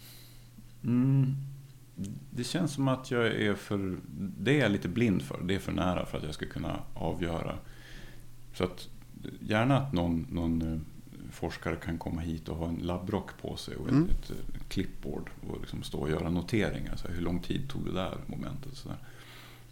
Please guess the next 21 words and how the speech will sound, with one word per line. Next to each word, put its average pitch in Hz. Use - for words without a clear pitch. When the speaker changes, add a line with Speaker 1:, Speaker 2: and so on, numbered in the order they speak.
Speaker 1:
Men 98
de 110
här 117
orangegula 120
målningarna 82
som 82
jag 80
gör 82
nu, 107
eh, 85
det 98
är 123
nog 113
första 98
gången 85
som -
jag 82
har 80
liksom 82
tänkt 104
att, -